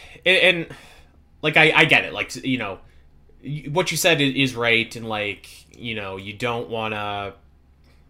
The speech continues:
I, I don't think you, like, wanna force players to play an open world game, like, in a certain way, but I, I, like, I, like you said, like, I think that you can structure it and, and guide, like, another thing, for example, like, I think this really reared its ugly head in Tears of the Kingdom, but, like,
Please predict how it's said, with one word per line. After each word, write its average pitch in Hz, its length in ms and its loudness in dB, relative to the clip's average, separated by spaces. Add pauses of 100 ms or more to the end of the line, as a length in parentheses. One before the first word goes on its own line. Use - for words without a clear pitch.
(400)
I, 139 160 -6
I 160 100 0
don't 220 160 0
think 180 180 0
you, 165 100 -2
like, 131 240 2
wanna 123 200 -2
force 117 380 -6
players 120 340 -4
to - 60 -12
play 110 260 -6
an 110 80 -4
open 113 260 -10
world 107 240 -8
game, 107 260 -8
like, 104 200 -12
in 107 100 -10
a 98 180 -12 (420)
certain 127 500 -4
way, 110 240 0
but 139 140 -4
I, 143 160 2
I, 135 60 0
like, 135 180 0
I, 143 100 4
like 160 200 -2
you 190 60 -6
said, 175 200 2
like, 110 120 -6
I 120 80 0
think 175 220 -6
that 185 160 -2
you 147 140 -2
can 131 280 -4 (260)
structure 165 580 0
it 143 260 -2
and, 120 280 -6
and 120 140 -8
guide, 120 220 -2
like, 156 140 2
another 180 260 2
thing, 104 220 -6
for 110 140 -10
example, 101 300 -10
like, 107 120 -6
I 127 80 2
think 165 180 -6
this - 140 -2
really 135 280 0
reared 123 300 -4
its 117 120 -6
ugly 107 240 -6
head 110 340 -2
in 104 380 -6 (320)
Tears 139 220 0
of 110 60 -12
the 107 40 -14
Kingdom, 135 340 -2
but, 104 100 -6
like, 107 180 -2